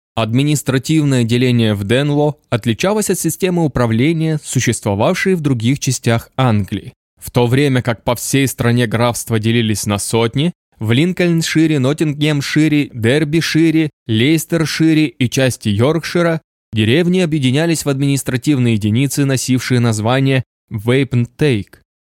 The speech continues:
В скандинавских странах термином «вапнатак» обозначалось решение «тинга», утверждаемое процедурой поднятия оружия. В Денло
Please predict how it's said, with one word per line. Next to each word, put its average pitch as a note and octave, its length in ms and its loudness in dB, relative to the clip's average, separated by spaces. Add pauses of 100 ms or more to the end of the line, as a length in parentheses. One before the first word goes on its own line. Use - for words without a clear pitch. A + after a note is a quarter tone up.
(260)
В - 80 -12
скандинавских A#2 720 0
странах C3 460 -2
термином A#2+ 520 0
«вапнатак» G#2+ 640 -2 (240)
обозначалось A2+ 840 0
решение D#3+ 580 0
«тинга», A#2+ 500 -2 (220)
утверждаемое A#2+ 800 -2
процедурой A#2 580 -2
поднятия A#2 560 -2
оружия. C3 540 -2 (560)
В G2+ 160 -6
Денло A#2+ 580 0